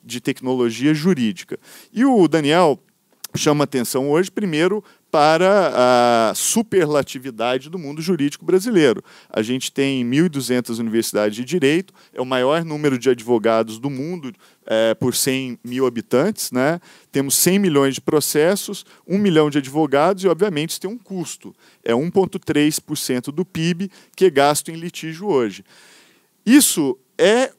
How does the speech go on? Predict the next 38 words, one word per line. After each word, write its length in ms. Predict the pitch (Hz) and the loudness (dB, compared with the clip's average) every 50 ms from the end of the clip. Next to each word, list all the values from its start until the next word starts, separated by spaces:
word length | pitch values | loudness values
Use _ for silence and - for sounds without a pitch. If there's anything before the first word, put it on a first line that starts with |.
| _ - | _ -6
uma 280 | 202 226 233 240 247 | -4 -2 -2 -2 -2
possibilidade 920 | - - - 226 - - 220 214 240 247 185 160 165 175 180 190 180 214 202 | 2 2 2 2 2 0 -4 -6 -8 -6 -2 0 0 0 0 -2 -4 -8 -14
de 140 | 190 185 240 | -10 -8 -6
uso 300 | 214 180 185 202 190 196 | -4 -2 -4 -4 -6 -4
da 120 | 190 220 | -6 -6
tecnologia 800 | - - 208 - - 220 226 226 240 226 165 139 143 165 185 196 | -4 -4 -10 -12 -10 -12 -8 -6 -6 -6 -6 -8 -8 -6 -6 -6
para 200 | - - 190 202 | -6 -8 -10 -8
melhorar 420 | 196 196 208 226 254 233 185 156 165 | -6 -6 -4 -4 -4 -2 0 0 0
esse 180 | 180 - - | 0 0 -4
processo. 680 | - - 214 254 - - - 156 139 131 - - - - _ _ _ _ _ _ | -6 -6 -6 -6 -4 -2 0 0 0 0 -4 -10 -14 -18 _ _ _ _ _ _
Então, 440 | - 151 156 - 220 247 277 254 - | -12 -10 -2 2 2 2 2 0 -2
a 100 | - 160 | 0 0
gente 240 | 165 151 202 214 - | 0 0 0 -2 4
já 120 | 196 220 220 | 4 4 4
está 400 | - - - - 196 214 247 254 | 4 0 -4 -2 0 0 0 0
vendo 400 | 185 147 156 170 185 165 147 147 | 0 0 0 0 0 -2 -2 -4
no 120 | 147 151 | -4 -2
Brasil 420 | 139 143 139 131 120 110 113 120 | 0 0 0 0 0 -2 -4 -6
e 20 | 139 | -6
no 100 | 151 170 | -6 -6
mundo 400 | 175 156 160 185 202 202 226 202 _ _ _ _ | -6 -4 -4 -4 -4 -4 -6 -10 _ _ _ _
um 100 | - 170 | -16 -14
crescimento 1000 | 160 - 196 185 196 196 - - 240 208 165 156 160 180 196 190 - 233 214 214 _ _ _ _ | -10 -6 -2 -2 -2 -2 -2 -4 -4 -4 -2 -2 -2 -2 -4 -6 -8 -12 -12 -14 _ _ _ _
do 140 | _ 143 170 | _ -14 -10
número 280 | 165 156 160 160 165 156 | -10 -8 -8 -6 -4 -4
até 220 | 143 - 165 175 | -2 -2 -2 -4
de 140 | 175 190 208 | -4 -6 -8
investimentos 920 | 175 143 156 156 - - - 147 131 123 135 139 147 - - 120 117 120 | -4 0 0 0 0 -2 -6 -4 -2 0 0 0 -2 -4 -8 -10 -8 -8
em 60 | 123 | -10
empresas 480 | 117 - - 120 120 117 117 110 113 101 | -8 -6 -4 0 0 0 0 0 -4 -6
de 80 | 110 | -2
Lotex, 760 | 120 139 151 160 151 - 151 151 170 208 208 - - - - _ - - - _ _ | 0 0 0 0 0 0 0 0 0 0 -2 -6 -10 -12 -12 _ -20 -20 -20 _ _
e 80 | - 180 | -6 -4
no 100 | 202 226 | -2 -2
Brasil 380 | 196 240 240 226 165 151 185 190 | 0 0 0 0 -2 -2 -4 -4
você 140 | - 196 | -4 -4
já 120 | 190 202 196 | -4 -6 -6
tem 200 | - 196 185 | -6 -8 -12